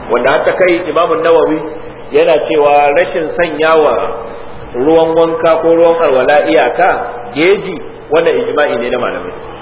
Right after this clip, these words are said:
Imam Nawawi a cikin Sharh Sahih Muslim abin da yake cewa kenan. Ce kusan ijma'i ne na malamai cewa ruwan wanka ko na alwala bai da geji. Amma dai ana son ka, ka, ka takaita, ka,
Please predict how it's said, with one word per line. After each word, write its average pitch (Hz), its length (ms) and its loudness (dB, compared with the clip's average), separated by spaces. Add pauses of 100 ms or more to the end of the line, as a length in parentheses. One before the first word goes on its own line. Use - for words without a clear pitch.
Imam 139 280 0
Nawawi 139 340 4
a 110 100 2
cikin 139 200 -6
Sharh 139 220 0
Sahih 135 180 2
Muslim 156 360 0 (260)
abin 156 240 -2
da 151 80 0
yake 135 180 -4
cewa 123 220 0
kenan. 95 280 -4 (420)
Ce - 120 0
kusan 156 300 2
ijma'i 147 680 -2
ne 143 100 0
na 147 120 -2
malamai 131 360 0
cewa 123 300 2 (480)
ruwan 160 400 4
wanka 156 400 0
ko 156 180 0
na 156 120 2
alwala 131 340 2
bai 143 220 2
da 120 120 -2
geji. 120 380 -6 (1300)
Amma 135 540 0
dai 208 260 0
ana 156 320 -2
son 139 180 -4
ka, - 140 -8 (120)
ka, - 200 -2
ka 113 260 0
takaita, 143 560 0 (180)
ka, 123 180 -6